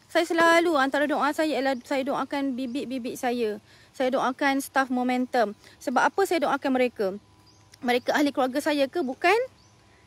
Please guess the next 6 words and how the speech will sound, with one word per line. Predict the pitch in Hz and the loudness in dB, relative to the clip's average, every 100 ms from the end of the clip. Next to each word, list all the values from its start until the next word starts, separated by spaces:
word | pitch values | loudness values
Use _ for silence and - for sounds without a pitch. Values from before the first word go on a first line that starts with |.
| _ _ _ | _ _ _
Mereka | 226 269 302 | -4 -2 0
bukan | 285 285 | 0 -2
sedara | 285 262 262 | 0 2 2
sedaging | 294 254 262 269 277 | 0 0 0 0 0
saya, | 285 311 285 | 0 0 -2
bukan. | 262 294 311 | -2 0 0